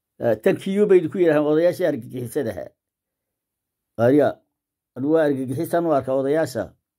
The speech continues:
Waa kuwa Al-Shabaab baa ka dagaalamaya, adduun weynihii oo dhan baa arka. Marka idinku maxaa tihiin marka?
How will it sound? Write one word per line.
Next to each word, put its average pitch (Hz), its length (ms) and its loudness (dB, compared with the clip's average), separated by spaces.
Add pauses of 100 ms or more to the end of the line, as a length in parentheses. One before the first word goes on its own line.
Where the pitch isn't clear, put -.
(1400)
Waa 131 100 2
kuwa 180 220 2
Al-Shabaab 175 440 2
baa 190 120 0
ka 180 100 -2
dagaalamaya, 151 580 -2
adduun 156 280 -4
weynihii 196 340 0
oo 208 100 4
dhan 190 120 2
baa 165 180 2
arka. 110 200 -8 (480)
Marka - 240 -4
idinku 180 220 -4
maxaa 165 260 -2
tihiin 160 220 -4
marka? 123 240 -4